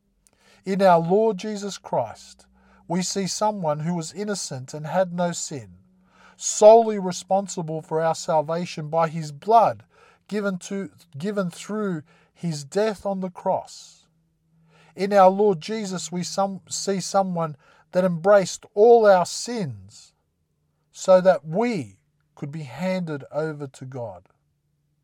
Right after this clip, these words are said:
This, my friends, is why we journey on this Holy Week. And this is why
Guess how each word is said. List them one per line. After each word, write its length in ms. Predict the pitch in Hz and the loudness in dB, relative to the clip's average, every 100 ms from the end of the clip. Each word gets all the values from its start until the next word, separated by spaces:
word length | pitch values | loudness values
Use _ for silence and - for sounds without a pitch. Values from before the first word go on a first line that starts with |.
| _ _ _ _ _ _ _ _ _ | _ _ _ _ _ _ _ _ _
This, 260 | 196 180 | -8 -8
my 160 | 170 160 | -2 -2
friends, 640 | 139 185 208 226 214 - _ _ _ _ | 0 -2 -4 -6 -18 -20 _ _ _ _
is 160 | 170 160 | -12 -2
why 180 | 175 185 | 4 4
we 160 | 170 | 4
journey 500 | 147 202 214 196 139 | -6 -8 -6 -6 -8
on 300 | 139 151 156 | -6 -6 -6
this 300 | 156 151 - | -10 -12 -14
Holy 340 | - 180 180 180 | -2 0 0 -6
Week. 320 | 196 208 101 _ _ _ _ _ _ _ - | -6 -8 -10 _ _ _ _ _ _ _ -10
And 120 | 165 | -6
this 200 | 196 - | -6 -6
is 160 | 165 | -8
why 540 | 156 196 208 180 113 | -2 2 4 2 0